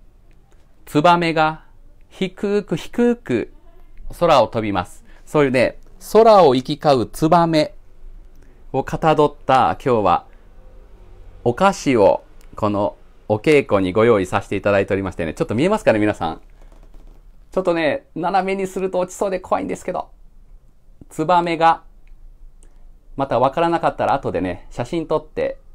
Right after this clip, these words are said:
皆さんにもご披露したいと思いますが、松屋というお菓子屋さんの今日はね、素敵な初夏のお菓子をいただきます。あ、ちょうど今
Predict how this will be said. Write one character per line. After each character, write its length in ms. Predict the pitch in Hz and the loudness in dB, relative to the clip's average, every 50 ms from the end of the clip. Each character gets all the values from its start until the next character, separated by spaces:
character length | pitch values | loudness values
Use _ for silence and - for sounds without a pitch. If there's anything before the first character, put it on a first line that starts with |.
| - - - - - - - | -20 -20 -20 -20 -20 -20 -14
皆 200 | - 120 120 120 | -10 -8 -8 -8
さ 140 | 113 - 104 | -8 -8 -8
ん 40 | 98 | -6
に 60 | 95 | -6
も 100 | 87 85 | -8 -6
ご 120 | 85 104 98 | -6 -6 -6
披 100 | - 127 | -4 -4
露 100 | 113 92 | -4 -4
し 60 | - | -2
た 100 | - 123 | -2 -4
い 80 | 107 98 | -4 -2
と 80 | - | -4
思 80 | 101 98 | -6 -6
い 60 | 98 | -6
ま 100 | 98 95 | -6 -8
す 120 | - - 85 | -10 -8 -4
が、 200 | 87 90 87 - - - - - - - | -4 -4 -4 -6 -12 -20 -20 -20 -16 -6
松 320 | - 135 - - - - 185 | -2 -2 -2 -2 -2 -2 -2
屋 120 | 156 131 | -2 -2
と 140 | - - 117 | -2 -4 -6
い 140 | 98 90 85 | -4 -4 -6
う 20 | - | -6
お 60 | 98 | -8
菓 160 | - 120 120 | -8 -8 -8
子 120 | - - | -6 -6
屋 120 | 131 123 113 | -6 -6 -6
さ 160 | - - 113 | -6 -6 -8
ん 140 | 110 110 104 | -6 -6 -6
の 240 | 101 98 98 - - - - - - - - - - | -4 -6 -6 -6 -10 -18 -20 -20 -20 -20 -20 -14 -8
今 100 | - 110 | -6 -4
日 40 | 101 | -4
は 60 | 95 | -4
ね、 100 | 92 92 | -4 -6
素 100 | 92 - | -6 -6
敵 300 | - 170 165 160 - 165 | -4 -4 -4 -4 -4 -2
な 300 | 156 147 139 143 - - - - - - - - - - - - - - - - - - - - - - | 0 0 0 0 -2 -4 -10 -20 -20 -20 -20 -20 -20 -20 -20 -20 -20 -20 -20 -20 -20 -20 -20 -20 -20 -4
初 160 | - - 160 | -2 -2 0
夏 200 | - 147 127 113 | 2 2 0 0
の 280 | 98 82 73 64 - - - - - - - - | 0 -2 -4 -6 -8 -12 -16 -16 -16 -18 -12 -10
お 80 | - 101 | -10 -6
菓 160 | - 123 123 | -4 -4 -4
子 160 | 120 - - | -4 -4 -4
を 80 | 92 87 | -4 -2
い 60 | 90 | -2
た 100 | - 87 | -2 -2
だ 100 | 80 78 | -4 -4
き 120 | - - | -6 -8
ま 120 | 76 67 - | -10 -10 -10
す。 220 | - - - - - - - - - - - - - - - - - - - - - - - - - - - - - - - - - - - - - - - - - - - - - - - - - - - - - - - - - - - - - - - - - - - - - | -12 -16 -20 -20 -20 -18 -18 -20 -20 -20 -20 -20 -20 -20 -20 -20 -20 -20 -20 -20 -20 -20 -20 -20 -20 -20 -20 -20 -20 -20 -20 -20 -20 -20 -20 -20 -20 -20 -20 -20 -20 -20 -20 -20 -20 -20 -20 -20 -20 -20 -20 -20 -20 -20 -20 -20 -20 -20 -20 -20 -20 -20 -20 -20 -20 -20 -20 -20 -20
あ、 120 | - - - - - - | -20 -20 -20 -20 -10 -4
ち 80 | - | 0
ょ 60 | 156 | 0
う 20 | 147 | 0
ど 60 | 123 | 2
今 340 | 120 120 117 120 - - | 0 0 -2 -2 -4 -6